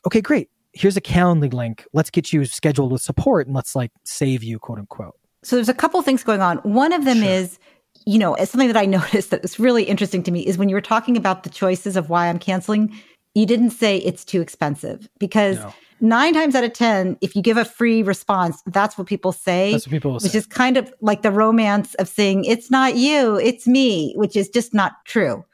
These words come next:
Speaker 1: If you give them that option and multiple choice, people will just go to it because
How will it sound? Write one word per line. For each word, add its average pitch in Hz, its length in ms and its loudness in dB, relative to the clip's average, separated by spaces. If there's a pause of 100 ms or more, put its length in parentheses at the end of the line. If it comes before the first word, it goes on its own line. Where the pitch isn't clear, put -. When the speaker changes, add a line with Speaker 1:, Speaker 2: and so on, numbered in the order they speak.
Speaker 1:
If 165 160 -2
you 160 60 4
give 156 240 2
them 175 140 2
that 165 140 4
option 143 360 0
and 131 100 2
multiple 127 340 -2
choice, 131 520 -4 (100)
people 143 320 0
will 127 140 -2
just 117 240 -4
go 113 160 -4
to 139 140 4
it 170 220 -2
because 123 600 -6